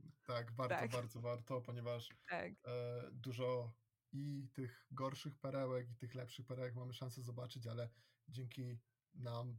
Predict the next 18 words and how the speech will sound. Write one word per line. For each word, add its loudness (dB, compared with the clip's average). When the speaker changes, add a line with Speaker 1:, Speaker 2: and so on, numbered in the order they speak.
Speaker 1:
tak -2
naprawdę 0
kinematografia -2
będzie -2
szła 2
do 0
przodu. 0
Speaker 2:
Żyje. -4
Speaker 1:
Em, 4
żyje, 2
dokładnie. 2
My 2
dziękujemy 2
za 8
odsłuchanie 0
podcastu. 2
Oczywiście -2
z-, -2